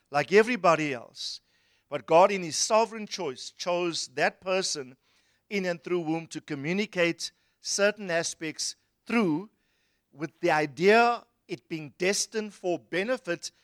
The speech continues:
in another. Okay? So, for example, here, Paul writes to his son Timothy, "To Timothy, my true child in the faith." The word child can be translated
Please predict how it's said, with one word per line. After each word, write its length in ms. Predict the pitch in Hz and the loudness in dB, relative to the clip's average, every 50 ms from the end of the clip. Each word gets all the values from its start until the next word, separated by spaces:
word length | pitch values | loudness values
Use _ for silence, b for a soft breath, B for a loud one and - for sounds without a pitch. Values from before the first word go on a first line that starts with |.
| _ _ _ | _ _ _
in 140 | - 156 156 | -8 -6 -4
another. 440 | 160 151 147 147 151 156 139 131 104 - _ _ _ _ _ _ _ _ _ _ | -4 -4 -2 0 0 0 0 -2 -6 -8 _ _ _ _ _ _ _ _ _ _
Okay? 340 | 131 131 - 170 165 214 247 - _ _ _ _ _ _ _ _ _ _ | -20 -14 -6 -6 -6 -6 -6 -10 _ _ _ _ _ _ _ _ _ _
So, 180 | _ - 190 185 | _ -4 -4 -4
for 140 | 131 156 165 | -2 -4 -8
example, 540 | 147 131 - - 160 208 294 330 - 233 185 | -10 -8 -4 2 4 4 4 4 4 0 -2
here, 440 | 156 202 262 277 214 156 147 196 - _ _ _ _ _ _ _ _ _ _ _ | 0 -2 0 2 2 2 2 0 -4 _ _ _ _ _ _ _ _ _ _ _
Paul 220 | - 214 220 262 240 | 0 4 4 4 4
writes 360 | 190 180 165 170 180 - - | 2 0 0 0 0 -4 -8
to 120 | - 170 160 | -8 -8 -6
his 340 | 156 151 139 - - - - _ _ _ _ _ _ | -6 -4 -4 -4 -4 -6 -6 _ _ _ _ _ _
son 360 | - - 196 170 156 156 143 | -4 -2 0 0 -2 -2 -6
Timothy, 440 | - - 190 190 190 170 - 135 127 | -6 -6 -4 -4 -4 -6 -8 -14 -14
"To 160 | - 262 240 | -12 -12 -8
Timothy, 500 | - 302 285 285 302 - - 240 214 196 | -4 -4 -2 -2 -2 -4 -4 -4 -4 0
my 320 | 185 175 170 190 247 294 - _ _ _ _ _ _ _ _ _ _ _ _ _ - | 2 4 4 4 2 0 -4 _ _ _ _ _ _ _ _ _ _ _ _ _ -8
true 280 | - - 262 262 269 | -6 -2 -2 -2 -2
child 680 | - - - - 233 233 214 180 151 139 156 190 - - _ _ _ _ _ _ - | -2 -4 -4 -2 2 6 6 6 6 4 0 -4 -10 -18 _ _ _ _ _ _ -4
in 160 | 190 185 180 | -4 -2 -2
the 100 | 170 160 | -4 -8
faith." 360 | - - 180 151 113 - _ | -6 -4 -4 -4 -4 -8 _
The 80 | 147 147 | -10 -6
word 160 | 170 196 196 | -6 -6 -6
child 340 | - 208 196 190 185 185 185 - | -2 0 2 2 2 0 -2 -8
can 180 | - 180 170 | -10 -12 -12
be 120 | 165 165 165 | -12 -14 -16
translated 800 | - - 160 147 143 - - 143 143 147 135 - 143 135 - | -8 -6 -6 -6 -6 -8 -6 -4 -4 -4 -4 -6 -8 -8 -8